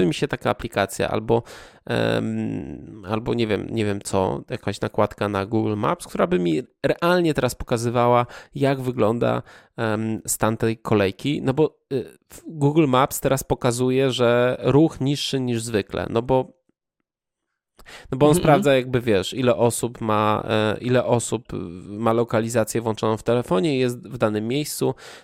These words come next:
Speaker 2: no i mówi, "Okej, no to, to tam jest pięć osób na taki sklep, to jest bardzo mało", no ale, mm, są inne czasy, więc to,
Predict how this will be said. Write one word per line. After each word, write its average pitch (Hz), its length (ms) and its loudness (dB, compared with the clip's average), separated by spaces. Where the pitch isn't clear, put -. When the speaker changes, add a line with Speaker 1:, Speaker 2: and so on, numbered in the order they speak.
Speaker 2:
no 160 60 0
i 156 60 2
mówi, 143 260 2
"Okej, 104 280 0
no 107 120 -2
to, 127 120 -2
to 123 160 -10
tam 123 180 0
jest - 160 -6
pięć 143 220 -2
osób 135 320 2
na 127 120 0
taki - 220 -4
sklep, - 340 0
to 139 60 0
jest 120 120 -2
bardzo 113 260 2
mało", 101 300 2
no 120 100 0
ale, 135 260 4
mm, 117 520 -8
są 151 180 2
inne 156 240 4
czasy, - 300 -4
więc 131 280 -4
to, 135 340 4